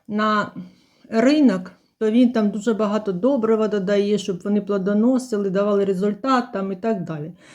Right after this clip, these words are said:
Я цим не займаюся, я просто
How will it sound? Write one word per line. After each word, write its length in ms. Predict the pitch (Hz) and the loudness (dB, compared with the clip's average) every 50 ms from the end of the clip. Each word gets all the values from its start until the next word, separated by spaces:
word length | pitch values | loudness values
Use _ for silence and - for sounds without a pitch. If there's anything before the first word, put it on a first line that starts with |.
| - - - - 220 196 185 - | -20 -20 -20 -20 -20 -16 -6 -2
Я 200 | 220 262 285 277 | 2 2 2 2
цим 240 | 277 - 277 262 | 4 6 6 8
не 80 | 262 254 | 8 6
займаюся, 720 | 240 254 254 254 269 294 339 339 285 240 226 - - 208 | 6 4 4 6 4 4 2 2 2 2 2 0 -2 -2
я 320 | 208 214 220 220 220 214 202 | 0 0 2 2 2 0 -2
просто 800 | - - 214 214 208 202 - - 208 208 196 190 190 - - | -4 -4 -4 -4 -4 -4 -4 -2 0 0 0 0 0 -2 -6